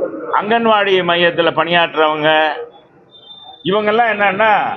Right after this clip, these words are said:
ஆளுங்கட்சியால் நியமிக்கப்பட்டிருக்கிற ஒப்பந்த பணியாளர்கள். அவங்க ஐ டி கார்டு போடல. இன்னார் தான் அப்படின்றது இவங்க ஐ டி கார்டு போடணும்னு நம்ம சொல்லியிருக்கோம்.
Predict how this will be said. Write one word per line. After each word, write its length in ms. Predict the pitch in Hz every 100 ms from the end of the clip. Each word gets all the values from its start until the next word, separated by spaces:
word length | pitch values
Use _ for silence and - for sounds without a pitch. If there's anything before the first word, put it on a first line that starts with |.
| - -
ஆளுங்கட்சியால் 640 | 202 247 214 185 208 214 202
நியமிக்கப்பட்டிருக்கிற 800 | 190 208 190 175 165 165 160 180 220 -
ஒப்பந்த 420 | 135 151 208 208 190
பணியாளர்கள். 640 | 160 147 131 117 98 107 117 80 - - - - - - - - - - - - - - -
அவங்க 280 | - 202 226
ஐ 160 | 196 208
டி 120 | 254 254
கார்டு 260 | 240 214
போடல. 400 | 180 165 202 185 135 - - - - - - - - - - - - -
இன்னார் 380 | 180 226 240
தான் 180 | 240 254
அப்படின்றது 460 | 220 214 214 220 220
இவங்க 220 | 202 190
ஐ 160 | 180 214
டி 160 | 233
கார்டு 220 | 214 196
போடணும்னு 520 | - 190 214 208 214 202
நம்ம 140 | 175
சொல்லியிருக்கோம். 640 | 165 170 190 165 160 196